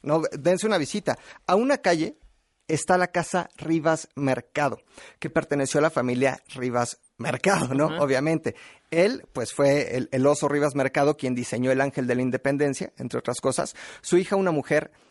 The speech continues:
Speaker 1: de avanzada, fantástica, enamorada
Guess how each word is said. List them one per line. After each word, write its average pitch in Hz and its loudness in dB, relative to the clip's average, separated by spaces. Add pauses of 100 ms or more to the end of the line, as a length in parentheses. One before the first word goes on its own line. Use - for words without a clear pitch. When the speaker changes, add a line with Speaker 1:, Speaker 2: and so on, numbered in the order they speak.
(280)
Speaker 1:
de 170 -4
avanzada, 151 -2
fantástica, 143 -2
enamorada 123 4